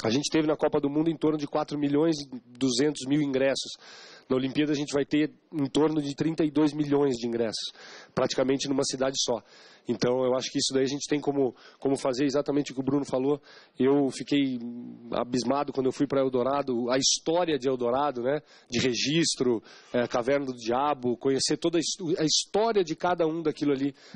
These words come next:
daqueles pontos turísticos, eu achei magnífico. E eu sou de Curitiba, morei muitos anos em São Paulo e sempre passei ali e nunca parei, não, não sabia da existência. Então, eu acho que a gente precisa saber divulgar isso. E a gente tá dando a, a condição,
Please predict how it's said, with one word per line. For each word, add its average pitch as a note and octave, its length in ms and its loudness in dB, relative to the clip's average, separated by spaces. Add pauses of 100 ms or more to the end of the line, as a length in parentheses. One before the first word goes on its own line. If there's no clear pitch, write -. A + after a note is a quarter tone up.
daqueles C#3 440 0
pontos D3+ 400 0
turísticos, C#3 600 0
eu C#3 80 4
achei C#3 240 0
magnífico. D3+ 640 -2 (400)
E C3+ 40 4
eu C#3+ 80 4
sou D#3+ 140 0
de D#3 80 -8
Curitiba, E3+ 420 0
morei D3+ 280 2
muitos D#3 240 0
anos D#3+ 120 2
em D3 100 -4
São D3+ 180 0
Paulo D#3+ 260 2
e D#3 100 2
sempre G3+ 220 2
passei G3 320 2
ali F#3+ 200 2
e - 20 2
nunca G3+ 360 -2
parei, D#3+ 440 2
não, C#3+ 80 -4 (180)
não F3 140 0
sabia F3+ 320 0
da G3+ 80 0
existência. G#3 580 -2 (540)
Então, C#3+ 160 0
eu D#3+ 80 2
acho E3 80 -4
que E3+ 80 0
a - 20 -2
gente E3 120 -6
precisa F#3 580 0
saber E3 360 0
divulgar D#3+ 460 -2
isso. C3+ 240 -6 (380)
E C3+ 40 2
a B2+ 60 0
gente C#3+ 220 -2
tá D#3 80 2
dando D#3 260 0
a, - 460 -6
a - 40 -6
condição, D3+ 540 0